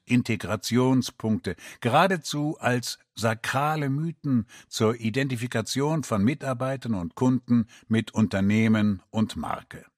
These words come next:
Reinhard Mohn hat diese Entstehungsgeschichte selbst gepflegt und Jahrzehnte später beispielsweise dem ehemaligen Bundeskanzler Helmut Schmidt geschildert:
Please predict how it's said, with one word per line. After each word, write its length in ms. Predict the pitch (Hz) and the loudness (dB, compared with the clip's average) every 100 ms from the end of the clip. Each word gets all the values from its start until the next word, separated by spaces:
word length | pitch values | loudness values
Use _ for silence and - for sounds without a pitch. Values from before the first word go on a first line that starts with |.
| _ _ _ _ _ _ _ _ _ _ _ _ _ _ | _ _ _ _ _ _ _ _ _ _ _ _ _ _
Reinhard 420 | 107 165 175 135 104 | -2 0 2 2 2
Mohn 260 | 107 110 | 4 4
hat 160 | 101 - | 2 0
diese 280 | 95 85 90 | -4 -2 -2
Entstehungsgeschichte 1040 | 85 - 107 107 90 - 85 95 87 92 | -4 -4 -2 -2 -2 -6 -10 -10 -8 -8
selbst 480 | 80 120 - - - | -4 -4 -4 -10 -12
gepflegt 760 | 87 - 135 143 92 - _ _ _ _ _ _ - | -12 -10 -10 -10 -12 -16 _ _ _ _ _ _ -2
und 160 | 123 | 0
Jahrzehnte 440 | 139 127 185 185 139 | 2 0 -2 -4 -6
später 560 | - 165 165 117 92 - _ _ - | -8 -8 -4 -2 -2 -4 _ _ -4
beispielsweise 1000 | 104 101 - 101 95 - 98 98 95 95 | 0 0 -2 -6 -6 -4 -2 0 -2 -4
dem 220 | 90 95 | -4 -4
ehemaligen 640 | 107 107 104 98 98 98 90 | -2 0 0 0 0 -2 -2
Bundeskanzler 720 | 113 101 - 98 92 - 90 | 0 0 -4 -6 -8 -6 -8
Helmut 400 | 104 104 98 87 | -4 -4 -4 -4
Schmidt 300 | 127 151 - | -6 -8 -8
geschildert: 600 | 95 - 110 127 135 - | -8 -6 -4 -2 -4 -6